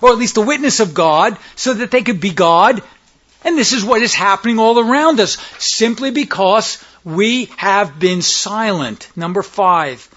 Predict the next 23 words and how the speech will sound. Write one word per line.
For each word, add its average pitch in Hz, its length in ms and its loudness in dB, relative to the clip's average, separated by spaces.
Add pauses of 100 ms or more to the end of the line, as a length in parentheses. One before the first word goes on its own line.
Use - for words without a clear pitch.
(440)
the 170 80 -12
mind 185 300 -2
of 185 80 -4
wicked 208 240 -4
man 214 300 0
is 190 160 0
in 208 80 -6
utter 190 200 2
ruin 175 360 -2
and 139 100 -12
chaos. - 640 -10 (1200)
If 156 160 -10
you 226 100 0
don't 277 200 2
think 220 220 -2
we 214 100 -2
live 208 220 4
in 175 60 -6
a 170 40 -6
world 165 240 -2
of 127 100 -12
chaos 160 440 -2
right 131 160 -8